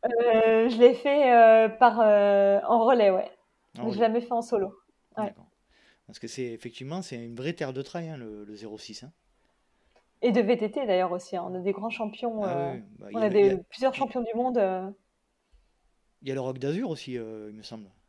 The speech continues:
Speaker 2: Ou c'est
Speaker 1: C'est le
Speaker 2: plutôt,
Speaker 1: Rock d'Azur, ouais.
Speaker 2: c'est en, dans le
Speaker 1: Mais même, euh,
Speaker 2: quatre-vingt-trois
Speaker 1: tout
Speaker 2: ou
Speaker 1: ce
Speaker 2: dans
Speaker 1: qui
Speaker 2: le
Speaker 1: est,
Speaker 2: zéro six ?
Speaker 1: c'est dans, c'est dans le quatre-vingt-trois. Mais
Speaker 2: Ouais.
Speaker 1: bon, c'est pas très loin.
Speaker 2: C'est
Speaker 1: Mais
Speaker 2: pas
Speaker 1: sinon,
Speaker 2: très
Speaker 1: on a
Speaker 2: loin.
Speaker 1: vraiment plein de champions du monde, euh, de vélo descente qui s'entraînent là, qu'on voit toute l'année, euh, parce que justement, il,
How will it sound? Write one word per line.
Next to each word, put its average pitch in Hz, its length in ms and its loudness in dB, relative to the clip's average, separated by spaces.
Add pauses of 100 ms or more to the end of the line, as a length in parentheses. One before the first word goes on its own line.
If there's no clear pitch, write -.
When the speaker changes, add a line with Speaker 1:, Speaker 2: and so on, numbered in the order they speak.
(280)
Speaker 2:
Ou 170 60 -20
c'est - 140 -14
Speaker 1:
C'est 220 80 -4
le 220 40 2
Speaker 2:
plutôt, 208 100 4
Speaker 1:
Rock 208 120 2
d'Azur, 208 320 2
ouais. 208 220 -4 (120)
Speaker 2:
c'est - 140 -16
en, 127 60 -12
dans 131 240 -12
le 143 60 -8
Speaker 1:
Mais 214 140 -2
même, 233 180 0
euh, 214 160 2
Speaker 2:
quatre-vingt-trois 175 100 -4
Speaker 1:
tout 185 40 -6
Speaker 2:
ou 180 40 -8
Speaker 1:
ce 165 40 -12
Speaker 2:
dans 143 60 -10
Speaker 1:
qui 254 60 -2
Speaker 2:
le 233 60 2
Speaker 1:
est, - 20 -4
Speaker 2:
zéro 196 160 -8
six ? - 260 -20 (1000)
Speaker 1:
c'est - 120 -8
dans, 202 320 2
c'est 196 140 -8
dans 214 60 2
le 208 40 0
quatre-vingt-trois. 214 720 -2 (120)
Mais 190 120 -4
Speaker 2:
Ouais. 190 60 -4
Speaker 1:
bon, 185 80 -8
c'est 190 100 -14
pas 170 100 -4
très 190 160 -8
loin. 190 300 -8
Speaker 2:
C'est 196 60 -10
Speaker 1:
Mais 202 220 2
Speaker 2:
pas 214 40 -4
Speaker 1:
sinon, 233 220 -4
Speaker 2:
très 214 80 0
Speaker 1:
on - 20 0
a 180 40 0
Speaker 2:
loin. 170 100 -6
Speaker 1:
vraiment 214 480 -2
plein 233 160 -6
de 226 60 -6
champions 233 280 -10
du 220 140 -4
monde, 220 240 -2
euh, 185 240 -2
de 185 180 -6
vélo 196 200 0
descente 220 400 -4
qui - 80 -20
s'entraînent 196 320 -6
là, 208 140 0
qu'on 190 200 -8
voit 180 120 -4
toute - 180 -20
l'année, 202 360 -2
euh, 175 140 -8 (260)
parce 196 180 -8
que - 100 -12
justement, 220 500 -6
il, 175 420 -6